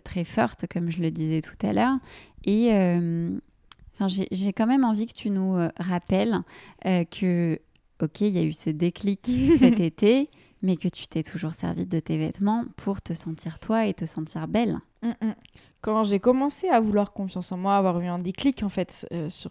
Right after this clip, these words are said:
Speaker 2: que le fait que mon corps méritait d'être mis en avant, euh, bah, quand j'arrivais pas, même à l'heure actuelle,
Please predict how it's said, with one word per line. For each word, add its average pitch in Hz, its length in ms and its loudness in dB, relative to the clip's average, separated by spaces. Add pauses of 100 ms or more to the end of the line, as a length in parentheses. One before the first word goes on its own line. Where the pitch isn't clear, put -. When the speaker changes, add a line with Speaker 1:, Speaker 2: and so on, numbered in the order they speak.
(120)
Speaker 2:
que - 100 -12
le 185 40 -12
fait 208 120 -6
que - 100 -8
mon 160 160 -6
corps 202 240 -4
méritait 185 480 -2
d'être 165 320 -8
mis 180 100 -6
en 175 120 -6
avant, 175 320 0 (720)
euh, 185 320 2 (160)
bah, 185 160 2
quand 247 180 2
j'arrivais 214 380 2
pas, 277 460 4 (200)
même 208 160 2
à 196 80 2
l'heure 185 120 2
actuelle, 254 420 2